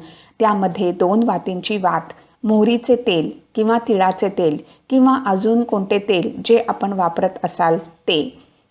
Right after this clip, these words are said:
मग त्यामध्ये मोहरी किंवा तीळ घालून दिवा तयार करायचा आहे. एका प्लेटमध्ये कुंकवाने स्वस्तिक काढावे. देवघरामध्ये हा दिवा लावून मुलांच्या,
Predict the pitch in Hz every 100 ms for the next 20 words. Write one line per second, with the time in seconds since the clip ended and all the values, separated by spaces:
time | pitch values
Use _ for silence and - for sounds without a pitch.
0 | - 254 202 170 - - _ 240 214 208
1 | 196 190 202 226 190 185 175 165 - -
2 | - 208 190 196 - 240 254 262 185 185
3 | 165 - - - 196 202 208 185 180 180
4 | 170 170 180 - 180 160 - - - -
5 | - 226 233 277 269 214 226 240 226 220
6 | 220 220 190 202 190 202 214 202 - 202
7 | 202 - 185 175 175 170 147 - _ _
8 | _ - 233 285 294 277 254 247 233 240
9 | 240 220 208 196 196 196 196 202 202 196
10 | 175 180 185 202